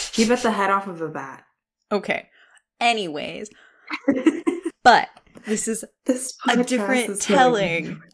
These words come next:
Speaker 2: of a very popular Bible story. So I was like, "Oh, it's like," I, I've said Song of Achilles so many times in this episode. Let's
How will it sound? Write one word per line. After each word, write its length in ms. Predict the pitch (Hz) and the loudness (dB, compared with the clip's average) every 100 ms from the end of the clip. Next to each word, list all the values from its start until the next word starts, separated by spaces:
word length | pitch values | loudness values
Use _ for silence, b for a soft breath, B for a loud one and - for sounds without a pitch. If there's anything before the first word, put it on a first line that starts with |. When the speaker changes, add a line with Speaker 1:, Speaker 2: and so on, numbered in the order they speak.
| - | -4
Speaker 2:
of 120 | 220 | -2
a 100 | 202 | -2
very 240 | 202 214 208 | -2 -2 -2
popular 540 | - 220 214 202 202 | -6 -8 -6 -4 -4
Bible 420 | 170 180 180 160 | -4 -4 -4 -6
story. 540 | - - 151 139 139 156 | -8 -4 -2 -2 -4 -6
So 200 | - 170 | -2 -2
I 60 | |
was 180 | 175 175 | -2 -4
like, 220 | 180 175 - | -6 -6 -4
"Oh, 340 | 226 190 151 | -2 0 0
it's 240 | - - | -4 -8
like," 260 | 160 156 - _ | -6 -8 -12 _
I, 300 | 147 131 127 - | -10 -10 -10 -8
I've 160 | 165 139 | -8 -6
said 200 | 143 - | -6 -4
Song 220 | 131 131 | -4 -4
of 80 | 131 | -8
Achilles 420 | - 135 135 - | -8 -8 -8 -8
so 100 | 131 | -10
many 160 | 131 | -10
times 300 | 131 135 139 | -10 -10 -10
in 60 | 139 | -12
this 120 | 135 | -12
episode. 540 | 139 135 147 143 143 151 | -12 -10 -10 -8 -8 -10
Let's 380 | 170 - - | -10 -10 -12